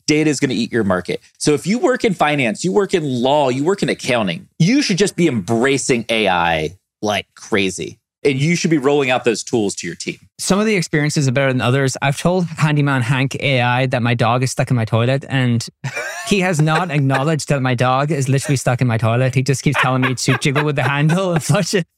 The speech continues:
Speaker 2: So varying degrees of experience. I will say the fintech one is better, but I think there's two parts of that, which is like, yeah, if your business is built on freemium data, then someone's gonna provide a, a similar experience to your company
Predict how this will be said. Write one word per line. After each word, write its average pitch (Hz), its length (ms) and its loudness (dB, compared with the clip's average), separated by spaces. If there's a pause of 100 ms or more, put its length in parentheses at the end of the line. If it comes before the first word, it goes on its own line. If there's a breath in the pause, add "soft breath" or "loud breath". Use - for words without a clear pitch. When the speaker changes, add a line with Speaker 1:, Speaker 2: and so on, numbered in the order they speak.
Speaker 2:
So 170 480 2
varying 240 640 2
degrees 190 600 0
of 165 160 0
experience. 151 520 0
I 127 80 2
will 160 120 2
say 165 140 0
the 135 80 0
fintech 135 380 0
one 131 120 2
is 113 80 0
better, 117 280 2
but 135 260 -2 (380)
I 170 60 2
think 220 100 2
there's 170 140 0
two 214 240 0
parts 151 280 0
of 175 40 0
that, 123 180 0
which 117 160 -2
is 120 120 0
like, 113 160 0
yeah, 147 140 2
if 117 60 0
your 180 160 2
business 135 460 0
is 113 100 0
built 131 260 0
on 123 180 2
freemium 131 460 2
data, 123 420 0 (380)
then 123 640 0
someone's 151 340 0
gonna 147 120 2
provide 123 320 2
a, 110 320 0 (160)
a 113 120 2
similar 143 360 2
experience 120 380 0
to - 200 -2
your 123 260 2
company 113 540 2